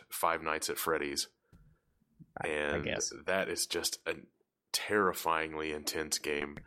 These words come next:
Speaker 1: the first time you play it.
Speaker 2: It does look interesting,
Speaker 1: Oh,
Speaker 2: definitely for a
Speaker 1: God.
Speaker 2: first time. And it's, like, five bucks. So if you're wanting to get, like, a
Speaker 1: Right.
Speaker 2: quick, quick little jump, right there, man.
Speaker 1: And honestly, the free demo gives you a, a fantastic idea of what the game is about. It's basically just an extended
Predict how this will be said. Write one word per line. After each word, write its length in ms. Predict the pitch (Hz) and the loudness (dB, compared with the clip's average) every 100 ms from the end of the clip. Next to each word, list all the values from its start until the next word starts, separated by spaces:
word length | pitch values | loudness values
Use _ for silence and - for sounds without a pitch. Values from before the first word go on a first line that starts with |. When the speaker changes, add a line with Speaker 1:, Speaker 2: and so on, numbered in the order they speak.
| - - | -18 -8
Speaker 1:
the 80 | 85 | -4
first 280 | - 87 - | 0 0 0
time 220 | 80 76 | -2 -2
you 60 | 73 | -6
play 260 | - 69 | -2 0
it. 100 | 69 90 | 2 2
Speaker 2:
It 100 | 135 | 6
does 260 | 127 110 | 4 4
look 200 | 107 95 | 2 4
interesting, 480 | 95 95 104 - 92 | 2 0 -2 -2 2
Speaker 1:
Oh, 140 | 110 104 | 4 4
Speaker 2:
definitely 340 | 104 98 98 76 | 4 2 2 4
for 80 | 90 | 4
a 40 | |
Speaker 1:
God. 80 | 85 | 4
Speaker 2:
first 180 | 92 - | 0 0
time. 180 | 82 | 0
And 160 | 90 113 | 4 4
it's, 140 | 107 | 4
like, 180 | 95 85 | 2 2
five 220 | 87 85 | 2 2
bucks. 400 | 78 78 58 - - - | 2 0 0 -6 -14 -12
So 200 | - 85 | 0 2
if 120 | 87 | 2
you're 160 | 104 104 | 4 4
wanting 240 | 110 98 | 4 4
to 60 | 92 | 2
get, 160 | 92 90 | 2 2
like, 120 | 82 | 2
a 60 | |
Speaker 1:
Right. 80 | 71 | 0
Speaker 2:
quick, 400 | - 98 - - _ _ - | 0 0 -2 -14 _ _ 0
quick 260 | 127 - | 2 2
little 160 | 104 98 | 2 2
jump, 380 | 85 95 95 - _ _ _ - | 2 2 2 0 _ _ _ -2
right 200 | 101 98 | 0 2
there, 200 | 85 73 | 2 0
man. 300 | 76 76 73 - _ _ _ _ - | 0 -4 -6 -10 _ _ _ _ -2
Speaker 1:
And 140 | 101 | 2
honestly, 320 | 110 147 117 | 4 6 4
the 120 | 87 80 | 2 2
free 240 | - 104 | 2 4
demo 480 | 82 92 90 82 78 | 4 2 4 2 0
gives 360 | 76 87 85 | 0 0 2
you 380 | 85 82 78 71 - _ _ - - - | 2 2 0 -4 -10 _ _ -20 -20 -6
a, 160 | 92 87 80 _ _ _ _ _ - | -4 -2 -6 _ _ _ _ _ -2
a 100 | 87 | 0
fantastic 720 | - 92 87 - 95 92 90 | 2 2 2 2 2 2 2
idea 260 | 85 85 82 | 2 2 2
of 80 | |
what 100 | 80 | 0
the 80 | - | -2
game 240 | - 87 82 | 0 2 2
is 100 | 76 | 0
about. 400 | 71 76 73 82 | 0 0 0 -2
It's 120 | 87 | 4
basically 360 | 117 110 92 | 4 6 2
just 200 | 87 87 | 2 0
an 80 | 80 | 0
extended 640 | 82 - - 90 82 73 | 0 2 4 2 2 -2